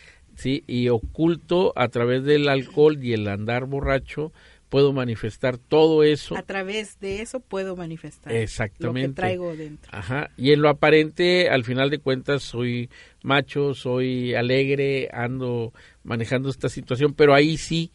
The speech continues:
Speaker 1: como que se permiten el no es él en lo consciente, sino en otro estado diferente donde manifiesta esa situación.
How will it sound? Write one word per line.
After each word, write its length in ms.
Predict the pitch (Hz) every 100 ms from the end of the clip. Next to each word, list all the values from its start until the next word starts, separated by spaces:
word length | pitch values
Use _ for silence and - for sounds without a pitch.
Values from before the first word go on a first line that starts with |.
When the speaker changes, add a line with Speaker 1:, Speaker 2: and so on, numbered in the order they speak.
| _
Speaker 1:
como 220 | - 123 113
que 120 | 123
se 160 | 135
permiten 680 | 120 131 127 135 135 143 131
el 280 | 117 113 113
no 180 | 135 151
es 340 | 151 151 -
él 280 | 147 151 139 - - _ _ _ _
en 200 | 123 123
lo 120 | 117 120
consciente, 720 | 127 123 - 202 196 - - - _
sino 440 | - 123 117 117
en 160 | 113 127
otro 240 | 131 143
estado 580 | 139 - 127 127 127 131 _ _ _ -
diferente 480 | 120 135 135 131 143
donde 240 | 127 117
manifiesta 640 | 110 107 98 120 120 - 113
esa 160 | 113
situación. 600 | 101 104 - 98 - 82